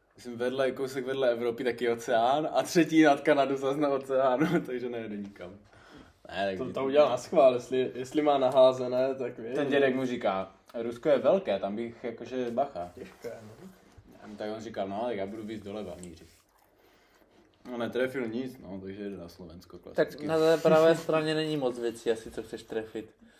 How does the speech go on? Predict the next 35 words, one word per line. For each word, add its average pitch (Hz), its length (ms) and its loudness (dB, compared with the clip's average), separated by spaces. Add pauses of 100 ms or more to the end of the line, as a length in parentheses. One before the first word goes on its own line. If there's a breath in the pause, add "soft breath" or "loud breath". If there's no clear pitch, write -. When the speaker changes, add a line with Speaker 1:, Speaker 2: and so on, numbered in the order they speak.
(200 soft breath)
Speaker 3:
Tam 120 160 -4
i 127 40 -8
ty 127 140 -8
země 131 260 -4
pod 127 280 -8
Ruskem, 123 560 -6
tam 123 320 -4
úplně 123 300 -2
Speaker 1:
Hmm, 147 120 4
Speaker 3:
asi 135 120 -2
Speaker 1:
Čínu - 20 -6 (220)
Speaker 3:
nejsou. 139 140 2
Speaker 1:
taky 127 280 -2
nechceš 104 360 -8
úplně, 98 300 -14
no. 92 240 -14 (200)
Speaker 3:
No 127 160 0
a 123 100 4
to 127 200 -2
pak 127 260 -8
ten, 123 360 -6
já 123 200 0
nevím, 123 320 -4
co - 120 -16
tam 120 160 -4
je, 117 60 -2
eh, 117 100 -4
Speaker 1:
Korea. 113 540 0
Speaker 3:
Turkmenistán 123 1080 0
a 117 60 -2
tady 117 200 2
tyhle 123 240 0
ty 120 140 -6
věci, 117 920 2
Speaker 1:
Hmm. 101 180 -6